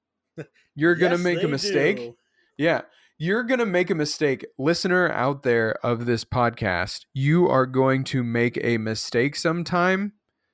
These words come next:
Speaker 1: Think about how you would wanna be treated. Do you want somebody to insult you and berate you and make you feel bad about yourself?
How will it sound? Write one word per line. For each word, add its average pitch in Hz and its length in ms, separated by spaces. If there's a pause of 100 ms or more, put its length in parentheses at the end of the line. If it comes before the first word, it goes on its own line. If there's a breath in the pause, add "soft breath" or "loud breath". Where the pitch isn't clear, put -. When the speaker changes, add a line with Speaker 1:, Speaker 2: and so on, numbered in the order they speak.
(380)
Speaker 1:
Think 196 220
about 180 260
how 165 160
you 156 200
would 139 100
wanna 131 220
be 123 140
treated. 110 560
Do 127 80
you 147 140
want 156 240
somebody 165 440
to 120 520
insult 151 460
you 135 320
and 123 200
berate 120 340
you 123 280
and 117 160
make 120 200
you 113 100
feel 107 160
bad 143 240
about 113 280
yourself? 107 540